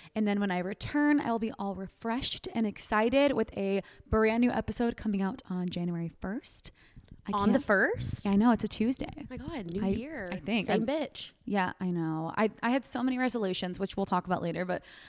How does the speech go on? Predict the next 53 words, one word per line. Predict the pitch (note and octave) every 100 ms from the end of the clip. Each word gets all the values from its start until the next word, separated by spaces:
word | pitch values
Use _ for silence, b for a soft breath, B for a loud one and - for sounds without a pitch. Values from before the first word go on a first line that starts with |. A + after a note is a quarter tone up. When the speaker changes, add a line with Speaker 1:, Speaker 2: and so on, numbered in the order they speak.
| B
Speaker 1:
I | A3
had | A3
so | A#3
many | G#3+ A3+
resolutions | A3+ A#3 F#3 F3+ G3 F#3
and | F#3+
I |
feel | - F3 E3+ F3+
I | F3
didn't, | D#3+ E3 D#3+ - _ _ _ - -
I | -
just | A3 B3
didn't, | C#4+ C#4 C4
didn't | C4+ C4
get | C4+
there | G#3+
this | F#3 F3+ -
year. | D4 C#4+ -
Speaker 2:
But | C4+
it's | D4
not | D#4+
the | A#3
point | G#3+ G3+ -
of | F#3
a |
resolution | F3+ E3+ E3 D#3+ F3
is | E3
for | D#3
it |
to | -
be | D#3
broken | C3 D3 D#3+ F#3+ F#3+
and | F3+
to | E3+
have | E3 E3
the |
same | E3+ D#3 D3+
resolution | D#3 D3 D#3 E3+
for, | E3
like, | D3+
ten | - F3+ E3+
years | - E3
straight. | - D3+ F3+ -
Speaker 1:
Good. | G3+ F3
I'm | F#3
on | F#3
year | F3+
ten. | F3+ E3+ E3+ D#3
So | F3+
that's, | F3 F#3 - - - -
that's | G3+ A3 -
great. | G#3 F3 A#3+ F4 - - B B -
Um, | A#3 A#3+ A#3+